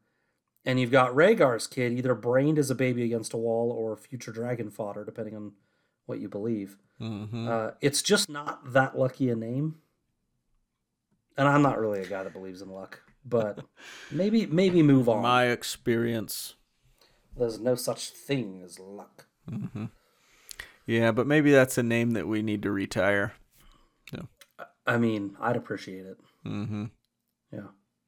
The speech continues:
Speaker 2: Yeah. <laughs>
Speaker 1: Uh, but, but in that, uh, like you said, Alyssa died, and what you have, and part of why I said relationship goals earlier,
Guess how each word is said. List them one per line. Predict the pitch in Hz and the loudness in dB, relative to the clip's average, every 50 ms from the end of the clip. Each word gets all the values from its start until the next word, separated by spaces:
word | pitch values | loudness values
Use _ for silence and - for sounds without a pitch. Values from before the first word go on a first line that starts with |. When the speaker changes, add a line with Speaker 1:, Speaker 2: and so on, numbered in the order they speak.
| _ | _
Speaker 2:
Yeah. | - 117 107 104 101 - | -8 -6 -4 -4 -6 -6
<laughs> | - _ _ _ - - - - - - - - - 170 143 - - 147 131 - - 135 - _ 143 131 - - 127 - - | -10 _ _ _ -20 -20 -20 -20 -20 -20 -20 -4 -2 -2 -2 0 -2 -4 -4 -2 -6 -8 -6 _ -10 -10 -8 -12 -12 -4 0
Speaker 1:
Uh, | 151 151 147 147 143 127 117 117 - - | 4 6 6 6 6 4 0 -4 -2 4
but, | 147 139 135 - - 143 127 | 4 4 4 4 -4 0 6
but | 147 160 | 6 8
in | 165 180 185 180 | 8 6 6 4
that, | 170 160 156 151 135 - - - - - - - _ _ _ _ _ - | 4 4 4 2 0 -4 -6 -10 -10 -12 -16 -20 _ _ _ _ _ -2
uh, | 143 147 135 131 131 131 127 123 127 | 0 2 2 4 2 2 0 0 -2
like | 131 127 131 131 117 - | -4 -2 -2 -2 -2 -2
you | 127 | -6
said, | 117 - - 139 139 120 | -8 -4 -2 0 0 0
Alyssa | 107 110 123 - - 120 101 | -2 -4 -6 -6 -6 -8 -8
died, | 113 107 101 98 98 101 120 - _ _ _ _ _ _ _ _ _ _ _ _ | -8 -8 -8 -10 -10 -12 -14 -16 _ _ _ _ _ _ _ _ _ _ _ _
and | 127 123 120 117 117 117 117 113 113 - - _ _ _ _ _ _ _ _ _ _ _ _ _ _ _ _ _ _ _ _ _ _ | -4 -2 -2 0 0 0 0 -2 -4 -6 -12 _ _ _ _ _ _ _ _ _ _ _ _ _ _ _ _ _ _ _ _ _ _
what | - - 143 131 123 139 139 - | -14 -12 -10 -2 0 0 0 0
you | 151 143 143 143 139 143 139 139 143 - - - - - | 0 2 2 4 4 4 2 0 -2 -6 -12 -12 -6 -2
have, | - 185 151 123 117 117 123 131 135 | 0 0 2 2 2 2 0 0 -2
and | 123 117 117 113 110 - _ _ _ | -4 -4 -4 -6 -6 -10 _ _ _
part | 131 120 | -4 -4
of | 117 110 | -4 -4
why | 107 113 113 110 107 110 | -2 -2 -2 -2 -2 -4
I | |
said | 107 - - 117 113 113 | -4 -4 -6 -8 -8 -6
relationship | 113 107 110 110 107 - - - 117 - | -8 -6 -6 -6 -8 -12 -18 -20 -18 -12
goals | - 107 104 101 110 | -10 -8 -8 -6 -6
earlier, | 127 127 113 104 95 95 98 101 | -6 -4 -4 -6 -8 -10 -14 -16